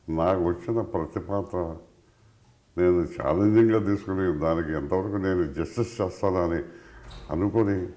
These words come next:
ఆ ట్రై చేసి ప్రయత్నించాను. దాంట్లో,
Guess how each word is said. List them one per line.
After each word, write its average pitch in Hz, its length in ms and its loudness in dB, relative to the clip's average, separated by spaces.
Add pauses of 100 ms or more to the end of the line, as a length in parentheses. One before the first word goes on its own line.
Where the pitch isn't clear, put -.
(680)
ఆ - 20 -4
ట్రై 78 220 0
చేసి 85 580 0 (1160)
ప్రయత్నించాను. 90 640 0
దాంట్లో, 71 460 -2